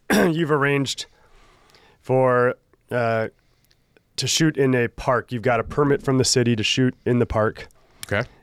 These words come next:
Speaker 1: Um, because there's a nice little tuft of trees and you wanted to, yeah, you wanted to shoot there. Uh, great, you've got the certificate or permit and you show up and there's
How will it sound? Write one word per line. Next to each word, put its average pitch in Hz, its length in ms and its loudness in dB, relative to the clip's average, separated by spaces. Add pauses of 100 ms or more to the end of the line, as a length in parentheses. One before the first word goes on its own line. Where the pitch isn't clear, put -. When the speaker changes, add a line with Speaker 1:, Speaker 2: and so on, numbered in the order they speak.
Speaker 1:
Um, 101 520 0 (100)
because 117 320 2
there's 110 180 4
a 110 40 2
nice 113 600 0
little 107 380 0 (320)
tuft 151 280 -2
of 110 60 -10
trees 202 480 2
and 143 100 4
you 139 120 4
wanted 135 300 2
to, 120 460 4 (880)
yeah, - 180 -4 (120)
you 123 120 -2
wanted 117 180 2
to 113 80 -2
shoot - 180 -2
there. 98 200 -4 (580)
Uh, 120 200 0
great, 175 240 -2
you've 135 120 -8
got 143 240 0 (320)
the 127 560 0
certificate 143 800 0
or 113 360 0 (100)
permit 165 400 2 (560)
and 131 600 0
you 110 100 -6
show 139 280 2
up 147 160 2 (480)
and 123 440 0
there's 123 440 2